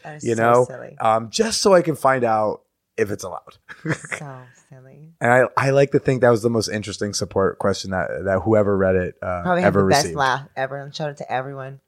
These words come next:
Speaker 2: They'd be like, "Yeah," all, like, they showed everyone, like, "Huh, this is hilarious, but also, what is the policy? I don't know."
Speaker 1: Right. Can we tell them, give them a response for that?
Speaker 2: Yeah, it's like, "I like to speak to your manager about my
Speaker 1: <laughs>
Speaker 2: penis."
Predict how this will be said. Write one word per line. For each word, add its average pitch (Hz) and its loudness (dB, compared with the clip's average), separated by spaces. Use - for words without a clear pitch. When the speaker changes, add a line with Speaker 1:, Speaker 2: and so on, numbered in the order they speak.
Speaker 2:
They'd 139 2
be 147 4
like, 165 4
"Yeah," 196 8
all, 160 4
like, 151 -4
they 147 -4
showed 180 -4
everyone, 156 -2
like, 139 -2
"Huh, 202 4
this 175 -2
is 156 -8
hilarious, 165 2
but - 2
also, 156 2
what 147 4
is 156 0
the 147 0
policy? 110 0
I 120 4
don't 139 2
know." 123 2
Speaker 1:
Right. 165 2
Can 175 -8
we 170 -4
tell 160 -4
them, 165 -10
give 151 -8
them 156 -12
a 139 -8
response 165 -8
for 180 -10
that? 180 -8
Speaker 2:
Yeah, 131 6
it's 113 -2
like, 131 2
"I 135 4
like 139 4
to 156 -2
speak 143 -2
to - -10
your 113 -4
manager 110 0
about 117 4
my 107 0
Speaker 1:
<laughs> - -8
Speaker 2:
penis." 98 -4